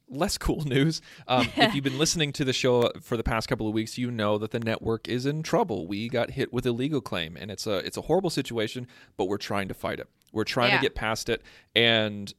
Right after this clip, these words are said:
Speaker 1: we're getting help from listeners like you and from other people like you because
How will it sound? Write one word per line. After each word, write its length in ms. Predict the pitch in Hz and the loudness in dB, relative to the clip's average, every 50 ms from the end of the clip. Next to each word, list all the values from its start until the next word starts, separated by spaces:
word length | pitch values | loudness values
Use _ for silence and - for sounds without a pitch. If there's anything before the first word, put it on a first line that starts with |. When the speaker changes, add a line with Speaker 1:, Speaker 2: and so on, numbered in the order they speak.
| _ _ | _ _
Speaker 1:
we're 280 | - 117 131 127 127 123 | -4 0 2 2 2 2
getting 360 | 123 123 131 123 120 113 110 | 0 -2 0 0 0 0 -2
help 300 | - - 160 160 - _ | -6 -2 -2 -2 -2 _
from 180 | - 127 110 110 | -4 -4 -2 2
listeners 380 | 143 185 202 - 175 143 139 | 2 2 2 2 -2 0 2
like 200 | 139 123 117 - - | 2 0 0 0 -2
you 260 | 120 117 113 113 110 - | -4 -2 -2 -2 -4 -4
and 360 | 95 107 107 107 104 107 104 | -4 -6 -6 -6 -6 -8 -10
from 420 | - - 110 104 98 95 92 87 - - | -8 -4 -4 -4 -4 -6 -12 -12 -4 0
other 180 | 117 143 135 | 0 0 0
people 300 | 131 - 123 113 117 110 107 | 0 -2 -6 -6 -6 -4 -4
like 220 | 107 101 98 - | -4 -6 -6 -8
you 80 | 98 101 | -8 -8
because 560 | 98 104 - - 113 107 104 98 95 - | -8 -10 -6 -2 0 0 0 -2 -4 -8